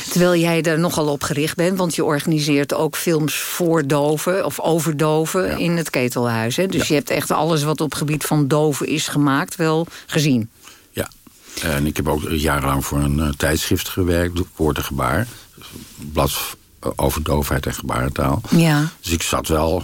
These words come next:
Speaker 2: zat en zit wel behoorlijk goed in dat wereldje,
Speaker 1: In die
Speaker 2: ja.
Speaker 1: wereld.
Speaker 2: Ja.
Speaker 1: Maar deze film had je nog niet gezien en daarom vond je dat die gemaakt moest worden? Of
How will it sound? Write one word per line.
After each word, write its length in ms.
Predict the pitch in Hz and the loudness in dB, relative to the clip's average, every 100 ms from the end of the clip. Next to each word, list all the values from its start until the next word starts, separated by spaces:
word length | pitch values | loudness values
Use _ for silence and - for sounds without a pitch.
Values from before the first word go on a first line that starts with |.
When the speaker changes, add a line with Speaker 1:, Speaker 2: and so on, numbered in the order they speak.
| 60 | -4
Speaker 2:
zat 300 | - 147 - | -2 -2 -2
en 100 | - | -2
zit 260 | 69 69 | -2 -2
wel 140 | 71 73 | -2 0
behoorlijk 360 | 78 78 78 | 0 0 -2
goed 200 | - 82 | -4 -2
in 80 | 78 | -2
dat 140 | 76 | 0
wereldje, 360 | 80 90 85 113 | -2 -2 0 2
Speaker 1:
In 60 | 175 | 4
die 60 | 160 | 4
Speaker 2:
ja. 60 | |
Speaker 1:
wereld. 500 | 151 151 139 131 - - | 2 2 0 -2 -6 -10
Speaker 2:
Ja. 40 | - - - | -10 -12 -2
Speaker 1:
Maar 160 | 170 156 | 2 4
deze 320 | 175 208 180 | 4 2 0
film 260 | - 180 | 0 2
had 160 | 151 156 | 2 0
je 60 | 165 | 0
nog 160 | 151 | 0
niet 200 | 143 147 | 2 0
gezien 320 | - 131 165 220 | -2 0 2 2
en 120 | 180 | 2
daarom 280 | 190 208 202 | 2 2 2
vond 240 | 226 214 | 0 0
je 80 | 196 | 2
dat 140 | 190 | 2
die 100 | 185 | 0
gemaakt 440 | - 143 170 262 - | 0 2 2 2 2
moest 240 | 247 - | 0 2
worden? 480 | 226 247 254 262 269 | 2 2 2 2 0
Of 440 | 220 220 - - | 0 0 -2 -10